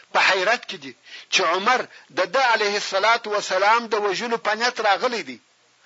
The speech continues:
او رسول الله صلی الله علیه و آله وسلم وایي، دروازه ور خلاصه کړئ. حال دا چې د رسول الله صلی الله علیه و آله وسلم سره کم ساتونکی هم نشته. او حمزه چې په مسلمانانو کې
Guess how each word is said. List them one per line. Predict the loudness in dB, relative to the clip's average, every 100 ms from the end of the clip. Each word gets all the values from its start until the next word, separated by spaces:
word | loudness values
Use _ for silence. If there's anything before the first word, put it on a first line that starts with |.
| -16 -2
او | -2 0
رسول | -6 -4 -4 -4
الله | -6 0 2 2 0 -10 -8
صلی | -4 -2 -2
الله | 0 2 2 2
علیه | 0 0
و | 0
آله | 0 -2
وسلم | -2 -2 -2 0
وایي، | 2 2 -4 -8 -12 -6
دروازه | 0 2 2 0
ور | 0
خلاصه | 0 0 0 -6
کړئ. | -8 -12 _ _ _ _ _ _ _ _ _ _ _ -18 -2
حال | 2 2 2
دا | 2 2
چې | -2 -8 -12 -8
د | -4
رسول | -4 -4 -4 -2
الله | -2 2 4 4 2 -4 -10
صلی | -4 -2 -2
الله | 0 2 2 2
علیه | 2 2 2
و |
آله | 2 0
وسلم | -2 -2 -2 0
سره | 0 0 -2 -8 -4
کم | -2 -2
ساتونکی | -2 -2 -2 -6 -2 -2 0
هم | 0 0 -4
نشته. | -4 -8 -12 _ _ _ _ -18 -14 -2 0
او | 2
حمزه | 0 -2 -2 0 -2 -4 -10
چې | -4
په | -2
مسلمانانو | -4 -6 -4 0 0 2 0 -2
کې | -6